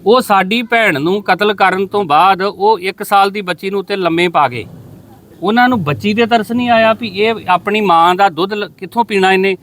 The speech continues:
ਇਹ ਮਾਂ ਕਿੱਥੋਂ ਲੱਭੂਗੀ? ਇਹੋ ਜਿਹੇ ਬੰਦੇ ਜੇ ਸਰਕਾਰ ਨਹੀਂ ਲੱਭਦੀ ਫਿਰਦੀ ਹੈ ਤੇ ਚੱਲਦੀ ਫਿਰਦੀ ਮੌਤ ਆ ਜਿੱਥੇ ਵੀ ਇਹ ਬੰਦੇ ਹੈਗੇ ਆ,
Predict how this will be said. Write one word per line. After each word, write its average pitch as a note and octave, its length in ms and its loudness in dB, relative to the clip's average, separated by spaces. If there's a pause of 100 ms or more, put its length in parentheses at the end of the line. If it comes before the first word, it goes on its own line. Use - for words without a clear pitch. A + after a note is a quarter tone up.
(240)
ਇਹ G#3+ 140 2
ਮਾਂ F3+ 300 4
ਕਿੱਥੋਂ G#3+ 280 -8
ਲੱਭੂਗੀ? F#3+ 400 -12 (500)
ਇਹੋ B3 340 4
ਜਿਹੇ C#4+ 160 -2
ਬੰਦੇ G3+ 340 0
ਜੇ A#3+ 120 -2
ਸਰਕਾਰ G3 480 0
ਨਹੀਂ G#3+ 220 -2
ਲੱਭਦੀ G#3+ 340 0
ਫਿਰਦੀ G3+ 400 -6
ਹੈ B3+ 40 -2
ਤੇ A#3+ 140 -8
ਚੱਲਦੀ G#3 360 -2
ਫਿਰਦੀ G#3+ 320 -8
ਮੌਤ G3 320 2
ਆ A3+ 80 0
ਜਿੱਥੇ G#3+ 280 -6
ਵੀ A3+ 120 -6
ਇਹ A3 60 -4
ਬੰਦੇ G3 260 -8
ਹੈਗੇ E3 220 -10
ਆ, F3 100 -16